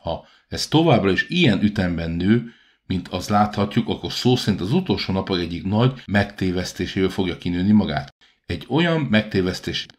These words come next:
hozva, amelynek van ereje arra, hogy ha lehetséges, még magukat, a választottakat is becsapja? Nem úgy van-e, hogy ennek a bizonyos mozgalomnak sokkal inkább, mint a korábbiaknak pontosabb olyan jellemzői vannak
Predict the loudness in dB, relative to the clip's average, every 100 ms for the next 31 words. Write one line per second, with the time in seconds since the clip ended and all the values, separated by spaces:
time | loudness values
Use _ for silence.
0 | _ _ -6 -2 2 2 2 -6 _ _
1 | _ 0 2 2 0 0 0 2 2 2
2 | 2 0 0 0 -2 -6 -8 -4 -2 -2
3 | 0 0 0 -2 -2 2 2 0 -2 -4
4 | -8 _ -10 0 4 4 2 0 0 -2
5 | -2 -4 -8 -4 -4 -4 -12 -14 _ _
6 | _ _ _ -2 4 6 6 4 0 -2
7 | -2 -4 -2 -2 -2 -2 0 2 2 2
8 | -2 -4 -4 -4 -6 -6 -4 -2 0 0
9 | 0 -2 -2 0 -4 -4 _ _ -12 -2
10 | 2 2 2 0 0 -2 -8 -8 -4 -4
11 | -4 -6 -6 -8 -4 -2 0 0 0 0
12 | 0 -2 -2 -2 -2 0 0 -2 -14